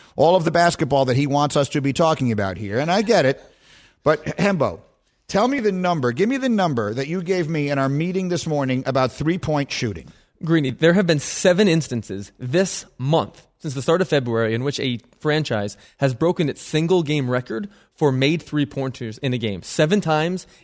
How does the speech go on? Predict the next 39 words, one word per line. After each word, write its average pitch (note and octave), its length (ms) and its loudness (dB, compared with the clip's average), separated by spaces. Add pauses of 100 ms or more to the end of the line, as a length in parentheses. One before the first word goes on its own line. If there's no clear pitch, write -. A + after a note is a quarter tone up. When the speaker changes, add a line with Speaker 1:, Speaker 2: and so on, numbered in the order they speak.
Speaker 2:
in C#3 120 2
fifteen B2 600 -4
days. F2+ 400 -10
Speaker 1:
That's C3 160 -8
all A3+ 260 4
they D3 140 2
do. D3+ 260 0 (640)
I C#3 60 2
mean, D#3 120 4
there F#3+ 100 2
were A3+ 120 6
a F#3 40 4
game A#3 280 2
last F#3+ 260 2
night. F#3 220 0
There F3 100 4
were E3+ 80 2
games F#3 280 0
that D3+ 200 0 (160)
forty-five G#3 840 0
threes F#3+ 420 0
were F3 160 0
attempted F3+ 480 0
by D3+ 140 4
the C3+ 100 2
Jazz D#3 540 0
last E3 340 2
night. E3+ 300 2 (240)
I D3+ 80 4
had D#3 100 4
another F3+ 240 4
highlight F3+ 340 4
this F3 140 0
morning E3+ 240 2
where C#3+ 80 2
someone F#3 320 2
took - 220 -2
forty-three F#3 880 -2
threes F#3 680 -4